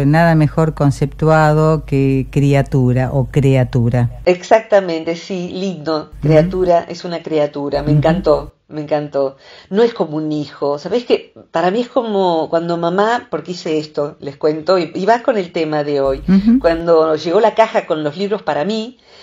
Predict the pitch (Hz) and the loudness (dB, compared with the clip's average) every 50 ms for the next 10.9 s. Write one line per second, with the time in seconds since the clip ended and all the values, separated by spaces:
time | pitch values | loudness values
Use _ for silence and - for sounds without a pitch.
0 | - - - - _ _ _ _ _ _ _ _ - 165 165 165 165 160 156 156 | -20 -20 -20 -20 _ _ _ _ _ _ _ _ -4 -2 0 2 2 2 4 4
1 | 156 151 156 151 - - - 135 160 175 175 175 180 175 - - 180 185 185 180 | 2 2 2 0 0 -2 -4 -4 -2 -2 -2 -2 -6 -12 -6 -4 -4 -4 -4 -6
2 | 208 233 226 - - 208 185 175 170 175 - 185 185 185 180 180 180 165 156 156 | -12 -14 -12 -4 0 4 4 4 4 4 2 0 0 0 0 0 -2 -2 0 2
3 | 156 151 151 143 139 - _ - 165 170 175 180 175 175 175 147 160 170 160 160 | 2 2 0 0 -4 -6 _ -8 -6 -2 0 -2 0 0 -2 -2 -2 -4 -4 -4
4 | 165 165 170 160 - - 202 196 190 - - _ _ _ _ _ _ _ _ _ | -2 -2 -4 -6 -4 -2 0 0 0 -2 -8 _ _ _ _ _ _ _ _ _
5 | - 185 180 _ _ - 202 214 220 214 190 185 175 - 180 156 160 180 202 226 | -12 -12 -12 _ _ -2 2 4 4 4 2 -2 -6 -6 -4 -4 -4 -2 0 0
6 | 214 196 175 170 165 165 165 185 190 185 185 180 - 208 202 180 156 - - 226 | 0 0 -2 -2 -4 -4 -6 -6 -4 -4 -4 -4 -2 -4 -4 -4 -4 -6 -6 -6
7 | 226 214 196 - - 160 165 175 180 180 180 - 202 185 180 175 190 208 208 214 | -4 -4 -4 -2 -2 -2 -2 2 0 0 0 0 -6 -6 -6 2 4 4 4 4
8 | 202 220 226 226 208 185 175 - 180 170 - - - - 180 180 175 175 170 170 | 2 0 0 2 2 -4 -4 -4 -10 -10 -10 -16 -10 -6 0 4 4 4 4 2
9 | 170 185 165 170 175 165 165 - 240 247 311 - - - _ - 180 175 - 170 | -2 -4 -2 2 2 2 2 4 0 0 0 -2 -12 -20 _ -8 -8 -4 -4 -6
10 | 151 147 165 - 202 196 - 202 185 185 185 175 160 151 151 151 - | -6 -6 -6 -4 -6 -6 -4 -6 -6 0 2 2 4 4 2 0 -4